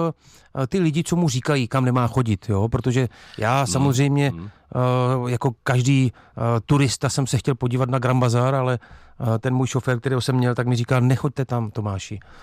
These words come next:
Speaker 1: opravdu. Já radši tady na vás počkám, protože to se vrátíte za chvilku, uvidíte ty lidi.“ A já jsem mu říkal, „Teď jsem tady týden, ještě nemůžou znát přece, ne?“ No. No takže jsem, eh, tam vyrazil a asi po deseti minutách jsem běžel zpátky k autu, protože,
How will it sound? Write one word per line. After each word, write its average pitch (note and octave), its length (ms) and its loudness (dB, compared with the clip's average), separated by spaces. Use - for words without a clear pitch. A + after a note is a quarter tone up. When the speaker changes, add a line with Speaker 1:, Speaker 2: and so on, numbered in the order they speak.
Speaker 1:
opravdu. A2+ 460 -2
Já C3+ 160 4
radši D#3+ 200 0
tady D3 160 0
na C#3 80 2
vás A#2+ 160 0
počkám, B2+ 600 -2
protože C3 460 0
to C#3 100 0
se E3+ 140 0
vrátíte E3 380 -2
za A#2+ 80 -2
chvilku, G#2 480 -8
uvidíte D#3 340 0
ty D#3 100 0
lidi.“ B2+ 320 0
A B2 100 -8
já G#2 160 -2
jsem A#2 160 -6
mu A2 80 -2
říkal, - 240 -8
„Teď - 100 -18
jsem F#2+ 180 -6
tady G2 200 0
týden, A2 420 2
ještě F#2+ 420 -6
nemůžou G#2 340 4
znát A2 280 2
přece, F#2+ 260 -6
ne?“ F#2 200 -4
No. F2+ 200 -6
No B2+ 60 -2
takže C#3+ 220 2
jsem, D3 260 0
eh, B2 40 0
tam C3+ 180 0
vyrazil C#3 420 2
a C#3 100 0
asi C3+ 160 -2
po - 120 -6
deseti C3 260 -2
minutách C3 280 0
jsem C3 240 0
běžel B2+ 360 4
zpátky B2+ 420 -2
k A#2+ 40 0
autu, A#2+ 320 0
protože, A#2+ 380 0